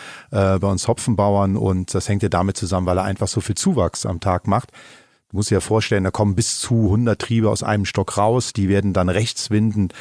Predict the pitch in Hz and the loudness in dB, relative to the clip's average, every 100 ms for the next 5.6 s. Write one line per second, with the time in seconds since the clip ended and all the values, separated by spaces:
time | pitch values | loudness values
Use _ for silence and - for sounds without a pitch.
0 | - - - 110 107 95 101 101 - - | -18 -10 -2 2 2 0 2 0 0 -4
1 | - 113 - 110 110 101 - 95 110 113 | -2 -2 -2 -2 0 0 2 0 2 2
2 | 101 - 104 95 - 107 95 101 156 170 | 0 0 0 0 0 2 4 4 2 2
3 | 156 - - - - 98 98 95 101 110 | 0 -2 -12 -16 -4 2 2 2 2 0
4 | 131 107 107 113 107 95 - - - 98 | 2 0 2 4 2 0 -6 -18 -2 0
5 | 95 - 92 98 92 | 0 0 2 4 2